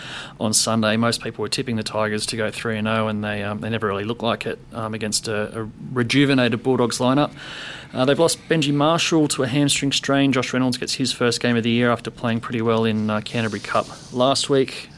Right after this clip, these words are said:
Um, Luke Garner gave us a few scares, went off with a shoulder injury. Um, somehow only played half an hour, but still scored forty-seven points, boosted by a try, which was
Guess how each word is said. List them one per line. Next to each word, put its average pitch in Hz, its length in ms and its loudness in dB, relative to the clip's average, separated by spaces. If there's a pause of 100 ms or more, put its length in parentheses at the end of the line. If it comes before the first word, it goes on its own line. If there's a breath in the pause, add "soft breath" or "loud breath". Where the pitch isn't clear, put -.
Um, 110 540 0
Luke 151 360 2
Garner 175 360 4
gave 156 200 4
us - 100 -2
a 131 60 -2
few 151 200 0
scares, 151 460 4
went 139 100 0
off 139 160 -2
with 127 80 0
a 123 60 2
shoulder 135 380 4
injury. 135 440 4 (460 loud breath)
Um, 110 320 0
somehow 120 420 2
only 117 160 2
played 113 240 0
half 110 220 0
an 113 80 -2
hour, 113 160 2
but 110 140 -2
still 123 180 -4
scored 110 300 -2
forty-seven 110 560 -4
points, - 280 -4
boosted 110 400 -8
by 101 180 0
a - 20 -4
try, 117 360 -2
which - 220 -6
was 107 240 -4